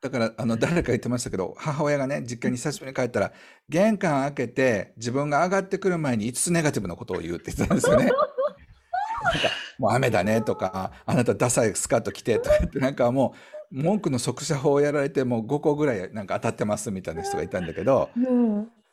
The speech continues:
Speaker 1: と、お母さんにとってそのネガティブなものを振りまくのが、まあ、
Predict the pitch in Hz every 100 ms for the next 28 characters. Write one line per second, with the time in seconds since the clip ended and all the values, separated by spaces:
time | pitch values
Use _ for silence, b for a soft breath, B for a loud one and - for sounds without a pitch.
0 | _ _ 90 - 139 - 247 - 147 135
1 | 131 113 - 123 190 185 113 107 101 87
2 | 147 139 135 - 101 92 98 78 b b
3 | b b b b - 98 -